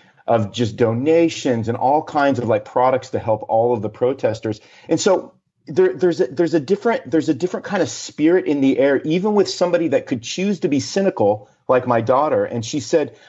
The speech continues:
"I just refuse to do that. I want to continue to get out there and help.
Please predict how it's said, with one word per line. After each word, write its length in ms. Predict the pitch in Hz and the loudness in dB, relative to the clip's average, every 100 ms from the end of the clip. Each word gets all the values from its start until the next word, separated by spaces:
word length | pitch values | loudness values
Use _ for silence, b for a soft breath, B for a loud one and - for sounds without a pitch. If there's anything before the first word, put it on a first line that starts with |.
| B | B
"I 80 | 147 | -2
just 240 | 202 202 | -2 -2
refuse 680 | 214 - - 160 202 214 - | -2 -4 -6 0 0 0 0
to 120 | 160 | -2
do 260 | 113 143 143 | 2 2 2
that. 340 | 117 101 107 | 2 2 0
I 100 | 113 | 0
want 220 | 120 139 | 2 2
to 60 | 170 | 0
continue 420 | 170 135 - 143 | -2 -6 -4 -2
to 80 | 120 | 0
get 140 | 117 110 | 2 2
out 180 | 113 | 2
there 120 | - 107 | 2 -2
and 140 | 104 | -4
help. 420 | 107 131 113 - | -4 0 0 -2